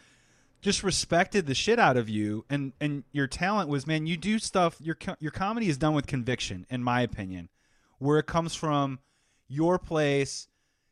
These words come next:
your voice, and it's,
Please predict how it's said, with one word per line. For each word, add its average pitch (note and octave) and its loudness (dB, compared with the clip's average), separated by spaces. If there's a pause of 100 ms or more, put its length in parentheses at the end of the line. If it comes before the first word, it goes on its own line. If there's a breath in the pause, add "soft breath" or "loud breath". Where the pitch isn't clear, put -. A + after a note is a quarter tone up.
(120)
your D#3 4
voice, B2 2 (600)
and D3 2
it's, - -2